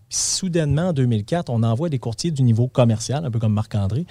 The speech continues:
mais au niveau du cinquante président Kennedy où nos bureaux sont présentement.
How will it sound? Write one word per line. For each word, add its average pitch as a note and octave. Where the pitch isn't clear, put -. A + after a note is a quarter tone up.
mais B2
au F#3
niveau F3
du C#3+
cinquante D3
président A#2+
Kennedy A2
où C#3
nos A2
bureaux G2+
sont -
présentement. G2